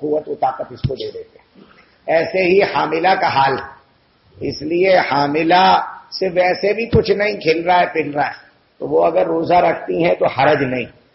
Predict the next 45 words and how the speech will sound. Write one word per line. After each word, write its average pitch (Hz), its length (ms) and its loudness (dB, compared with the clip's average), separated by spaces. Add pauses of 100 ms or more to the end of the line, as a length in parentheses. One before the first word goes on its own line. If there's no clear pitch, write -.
(340)
لیکن 165 440 0
اگر 214 280 4
ڈاکٹر 196 360 2
نے 190 120 0
منع 175 320 0
کر 151 200 2
دیا 139 220 -2 (100)
ہے 87 60 -18 (400)
یا 147 280 2
ان 160 160 0
کو 185 200 2
واقعی 165 440 4
روزہ 202 320 4
رکھنے 185 300 0
میں 185 80 -2
کوئی 185 240 0
بڑی 175 280 2
تکلیف 180 500 -2
کا 208 160 2
سامنا 156 360 -2
ہے - 140 -12 (520)
تو 107 100 -2
اس 78 140 -2
صورت 82 300 0
میں 80 80 -2
وہ 82 120 -2
بغیر - 280 -2
روزے 131 260 -4
کے 131 140 -8
بھی 135 120 -6
رہ - 100 -4
سکتے - 140 -12
ہیں، - 160 -20 (1120)
ان 143 180 -4
کو 180 80 2 (100)
اجازت 156 600 2
ہے، 120 180 4 (680)
اس 123 160 -6
لیے 170 220 2
کہ 185 120 -2 (100)
حمل 147 260 2 (120)
نو 170 160 0
مہینے 170 400 -2
کا 185 200 2
مرض 214 240 0